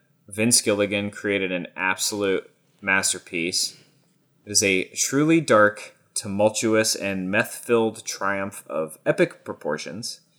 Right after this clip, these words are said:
On display is probably one of the greatest acting performances on a television series ever.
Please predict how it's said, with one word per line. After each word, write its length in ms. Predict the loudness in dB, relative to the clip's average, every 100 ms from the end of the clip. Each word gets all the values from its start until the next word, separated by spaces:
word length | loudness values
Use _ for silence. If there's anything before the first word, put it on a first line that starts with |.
| _ _ _ _ _ _
On 240 | 6 6
display 540 | 6 4 4 8 8 8
is 100 | 4
probably 320 | 4 4 6
one 140 | 4 2
of 60 |
the 60 | -2
greatest 440 | 0 4 4 2 0
acting 380 | -2 -2 -4 -6
performances 840 | -10 -6 -4 -2 -4 -4 -4 -6 -4
on 180 | -6 -4
a 40 |
television 580 | -6 -4 -4 -4 -6 -4
series 540 | -4 -2 -4 -2 -4 -6 -2
ever. 500 | -2 0 -2 -4